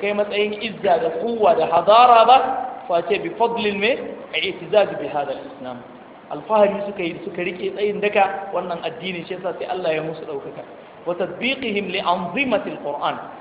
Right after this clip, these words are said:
Abin da ya taimake su, practicing, dabbaqa anzima, teachings na me? Na Al-Qur'ani. Ba su yi sai abin da Qur'ani ya ce. Shi yasa daga su wa-, su waye wa yas'alunaka wa yas'alunaka?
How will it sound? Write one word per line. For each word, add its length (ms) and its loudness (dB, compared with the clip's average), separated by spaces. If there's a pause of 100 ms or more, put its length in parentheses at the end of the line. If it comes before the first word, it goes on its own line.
(120)
Abin 280 -2
da 60 0
ya 100 4
taimake 400 0 (100)
su, 140 -4 (640)
practicing, 500 -2 (380)
dabbaqa 760 4
anzima, 880 2 (300)
teachings 520 -8
na 140 0
me? 160 -4 (380)
Na 180 0
Al-Qur'ani. 400 -10 (840)
Ba 340 8
su 60 0
yi 240 0
sai 100 4
abin 160 2
da 80 -4
Qur'ani 400 -4
ya 160 -6
ce. 160 -10
Shi 80 -6
yasa 220 0
daga 260 0 (240)
su 80 -12
wa-, 380 2
su 80 -6
waye 260 6
wa 80 6
yas'alunaka 540 -2
wa 100 2
yas'alunaka? 540 -8